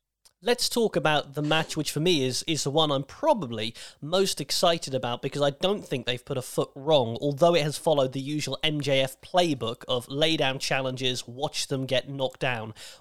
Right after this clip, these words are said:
Wardlow and M J F, I thought the steel cage match on Dynamite to open the show was, was again,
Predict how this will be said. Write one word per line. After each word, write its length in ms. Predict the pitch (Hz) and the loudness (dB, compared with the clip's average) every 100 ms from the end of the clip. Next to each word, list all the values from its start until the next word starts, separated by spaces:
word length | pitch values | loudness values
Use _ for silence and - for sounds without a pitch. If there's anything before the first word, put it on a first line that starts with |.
| - | -20
Wardlow 600 | 131 185 214 196 180 156 156 | 0 4 6 6 4 4 0
and 260 | 147 143 - | -2 -2 -2
M 240 | 143 139 | -2 -2
J 240 | 131 131 127 | -2 0 2
F, 180 | 120 - | 0 -4
I 80 | 143 | -4
thought 200 | - 139 | -2 -2
the 60 | |
steel 460 | 147 - - 214 208 | -2 -2 -2 0 0
cage 400 | 208 175 151 139 | 2 0 0 -2
match 320 | 139 123 - - | -2 -4 -4 -2
on 220 | 151 151 | -2 0
Dynamite 520 | 147 135 131 123 123 | 0 0 -2 -4 -6
to 80 | - | -2
open 360 | 143 156 - 135 | 0 0 -6 -10
the 40 | |
show 400 | - - 117 113 - - _ _ _ | -6 -2 -2 -4 -10 -20 _ _ _
was, 240 | 165 208 202 | 0 0 0
was 180 | 233 - | -2 0
again, 340 | 214 285 330 | 0 2 2